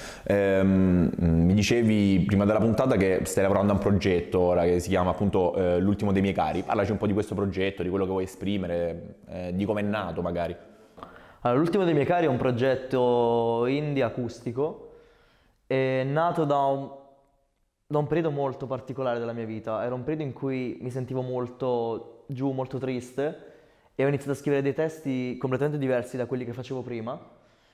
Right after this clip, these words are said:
Speaker 2: E questo progetto l'ho, l'ho creato proprio per trasmettere quelle sensazioni al pubblico, a chi mi ascolta.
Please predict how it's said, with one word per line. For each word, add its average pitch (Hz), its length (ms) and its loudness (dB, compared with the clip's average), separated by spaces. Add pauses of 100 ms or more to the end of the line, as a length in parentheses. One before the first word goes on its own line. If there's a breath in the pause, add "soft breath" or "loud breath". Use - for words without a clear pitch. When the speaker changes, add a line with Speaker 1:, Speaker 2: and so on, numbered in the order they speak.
(160 soft breath)
Speaker 2:
E 143 460 2
questo 151 200 -4
progetto 160 400 -2
l'ho, 131 600 -4 (180)
l'ho 143 120 -6
creato 151 400 0
proprio 160 180 -4
per 143 140 -4
trasmettere 139 680 -8
quelle 127 220 -10
sensazioni 127 600 -12
al 113 240 -10
pubblico, 117 320 -8
a 110 40 -6
chi 120 120 -12
mi 117 60 -8
ascolta. 107 540 -14